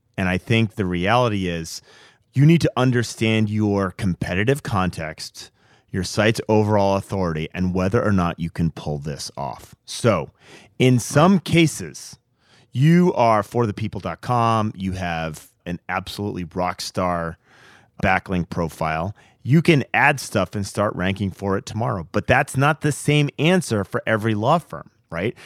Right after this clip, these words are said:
And so just throwing more content on is going to cannibalize. If you're performing really well somewhere, for most law firms, it is going to cannibalize those efforts of where you're being successful because you are diluting the concentration of what you're talking about, which is exactly why Darren Shaw,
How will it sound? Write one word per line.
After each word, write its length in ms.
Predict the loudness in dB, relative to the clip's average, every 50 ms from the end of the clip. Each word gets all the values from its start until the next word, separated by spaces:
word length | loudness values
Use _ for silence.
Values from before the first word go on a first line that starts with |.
| -20 -10
And 160 | -2 -2 -2 2
so 120 | 2 0
just 320 | 0 2 2 0 0 0 -6
throwing 380 | 0 2 4 4 6 4 4
more 220 | 4 4 2 2 0
content 540 | -2 -4 -2 -2 -2 -2 -2 -2 -4 -4 -2
on 480 | -2 0 2 4 4 4 2 2 0 -2 0
is 220 | 0 2 2 0 -2
going 460 | 0 2 4 4 4 4 4 4 2
to 380 | 0 -2 -4 -2 0 0 0 -2
cannibalize. 960 | -6 -8 -4 0 2 4 4 4 4 2 2 2 2 2 0 -2 -4 -6 -8 -12 -18 -20 -20 _ _ _ _ _ _ _ _ _ _ _ -2
If 140 | 0 2 2
you're 80 | 0
performing 640 | 0 0 -6 -12 -4 0 2 2 4 4 4 2 2 2
really 240 | 2 2 4 2
well 240 | 2 2 2 2 2 0
somewhere, 480 | -2 -2 0 0 0 0 0 -2 -4 -6
for 140 | -4 -2 0
most 380 | 2 4 6 6 6 4 2 2
law 140 | 0 0 2
firms, 240 | 2 -2 -6 -4 -2
it 100 | -2 -2
is 120 | -2 -2
going 280 | -2 -2 0 0 0 -2
to 80 | -4
cannibalize 840 | -8 -8 -4 -2 -2 0 -2 -2 -2 -2 -2 -2 -2 -2 -4 -4 -4
those 200 | -4 -6 -6 -4 -4
efforts 560 | -6 -6 -6 -8 -10 -10 -10 -12 -14 -14 -14 -18 -20 -20 -20 -20 -20 -20 _ _ _ -2
of 540 | 0 2 2 2 2 2 0 -4 -6 -12 -10
where 160 | -6 -4 -2
you're 100 | -2 -2
being 180 | -2 -2 -4 -4
successful 440 | -4 -6 -4 -2 -2 -2 -2 -6 -8
because 360 | -8 -8 -4 -2 -2 0 0
you 160 | 0 -2 0 2
are 140 | 2 2
diluting 540 | 4 2 2 0 2 2 2 2 2 2 0
the 60 | -2
concentration 640 | -4 -2 -2 -2 -2 -2 -6 -4 -2 -2 -2 -2 -2 -4
of 100 | -4 -4
what 120 | -4 -4
you're 80 | -4 -6
talking 320 | -2 -2 -2 0 0 -4
about, 100 | -4 -4
which 160 | -6 -2 -2
is 100 | -2 -2
exactly 440 | -2 0 2 2 2 4 2 2 2
why 160 | 4 4 2
Darren 280 | 2 2 0 0 0 -2
Shaw, 300 | -2 -2 0 0 0